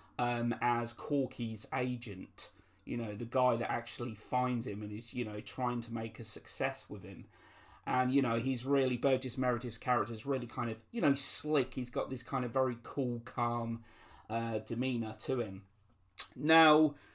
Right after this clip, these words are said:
you know, essentially at its core, what this movie is about, it's really about paranoid schizophrenia. This is a film that's very cerebral.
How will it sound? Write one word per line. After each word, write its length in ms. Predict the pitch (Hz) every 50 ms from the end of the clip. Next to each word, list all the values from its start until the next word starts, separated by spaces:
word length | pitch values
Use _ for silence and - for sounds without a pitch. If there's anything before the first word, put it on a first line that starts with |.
| _ _
you 100 | - 240
know, 120 | 233 202 185
essentially 480 | 180 - - 262 240 202 - 202 202
at 140 | 190 180 165
its 120 | 143 131
core, 260 | - - - 175 156 139
what 240 | 143 185 196 -
this 180 | 180 165 - -
movie 380 | 165 160 156 147 139 139 131 127
is 120 | 120 117
about, 380 | 117 113 - 117 117 113 110 -
it's 260 | - 147 143 - - 143
really 380 | 147 160 160 160 151 147 139
about 340 | 127 113 127 123 123 120 -
paranoid 540 | - - 139 123 120 120 117 117 117 110 110
schizophrenia. 1080 | - - - - - - - - 104 - - 117 110 110 107 104 107 98 92 104 110
This 200 | 117 143 143 -
is 120 | 202 180
a 60 | 190 180
film 400 | - - - 165 147 143 131 127
that's 180 | 113 113 -
very 360 | - 120 135 131 147 156 175
cerebral. 800 | 170 - - - 123 120 127 123 117 113 104 110 110 110 107 107